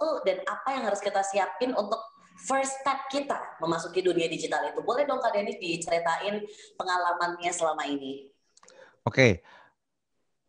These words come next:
Speaker 2: Ketika kita beli ba-, barang sesuatu ya, kita beli di e-commerce atau beli di, eh, apa ya, ya pokoknya gitulah, e-commerce mau yang orange, mau yang hijau atau yang merah, apapun itu. Kalau dulu kita cuma mikirnya,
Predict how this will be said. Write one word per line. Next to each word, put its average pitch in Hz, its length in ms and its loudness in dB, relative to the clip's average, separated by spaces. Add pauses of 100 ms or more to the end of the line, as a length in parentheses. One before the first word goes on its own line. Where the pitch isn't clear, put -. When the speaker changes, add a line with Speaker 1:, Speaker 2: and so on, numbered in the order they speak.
(180)
Speaker 2:
Ketika 123 320 2
kita 147 280 4
beli 120 360 10
ba-, 120 120 4
barang 110 320 10
sesuatu 117 520 8
ya, 95 360 4 (960)
kita - 320 6
beli 104 200 6
di 98 140 6 (140)
e-commerce 101 560 4
atau - 160 -2
beli 87 200 -2
di, 90 220 0 (1000)
eh, 92 440 6
apa 90 160 4
ya, 92 180 6 (140)
ya 104 160 4
pokoknya 110 240 6
gitulah, 117 280 6
e-commerce 101 360 2
mau 95 160 2
yang 95 200 4
orange, 123 440 10
mau 95 80 6
yang 90 160 4
hijau 120 360 10
atau 92 200 8
yang 92 80 4
merah, 113 400 8
apapun 95 400 4
itu. 95 320 4 (1300)
Kalau 131 200 8
dulu 170 280 12
kita 143 160 6
cuma 151 160 6
mikirnya, 135 480 4